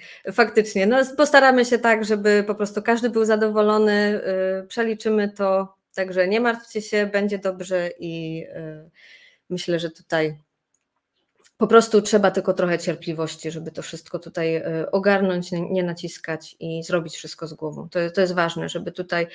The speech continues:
tutaj pośpiech nie będzie, mm, takim dobrym <laughs> sprzymierzeńcem, wydaje mi się.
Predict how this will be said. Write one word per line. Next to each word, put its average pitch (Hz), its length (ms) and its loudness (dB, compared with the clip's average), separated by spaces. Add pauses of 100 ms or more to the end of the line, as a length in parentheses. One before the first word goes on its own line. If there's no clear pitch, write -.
(140)
tutaj 214 240 6
pośpiech 214 400 4
nie 196 120 4
będzie, 180 400 0 (240)
mm, - 540 -14
takim - 280 -12
dobrym 165 360 -6
<laughs> - 60 -8
sprzymierzeńcem, 156 840 -4 (920)
wydaje 151 440 -8
mi - 120 -12
się. - 200 -16